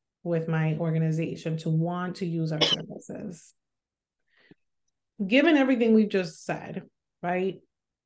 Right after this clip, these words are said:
How do you feel you, like, what would you need to say to those, to those decision makers in order to get them to say,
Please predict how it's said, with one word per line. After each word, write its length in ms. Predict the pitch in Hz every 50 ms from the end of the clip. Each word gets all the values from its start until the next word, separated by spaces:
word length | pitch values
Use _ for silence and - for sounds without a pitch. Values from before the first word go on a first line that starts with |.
| _ _
How 360 | - - - 233 240 277 302
do 80 | 277 269
you 200 | 254 240 233 220
feel 220 | - - 226 208
you, 120 | 196 196 - 175
like, 200 | 196 196 190 -
what 320 | 196 190 196 220 240 262
would 160 | 302 302 247
you 60 | 269
need 180 | 240 240 226 233
to 80 | 233 -
say 340 | - - 208 190 180 175
to 140 | 170 - 180
those, 380 | 170 170 165 165 160 160 160 - _ _ _ _ _ - -
to 140 | - 196
those 260 | 175 175 175 170 165 160
decision 420 | 165 160 165 165 160 156 156 151
makers 640 | - - - - - - - - - - - - _ _ _ _ _ _ _ _ _ _ _ _ _ _ _ _ _ _ _ _ _ _ _ _ _ _ _ _ _ _ _ _ _ _ _ _ _ _ _ _ _ -
in 140 | 196 190
order 220 | 190 190 196 202 202
to 140 | 202 214 196
get 180 | 190 196 180
them 140 | 185 180 175
to 100 | 170 170
say, 460 | 165 - 185 180 180 175 170 165 -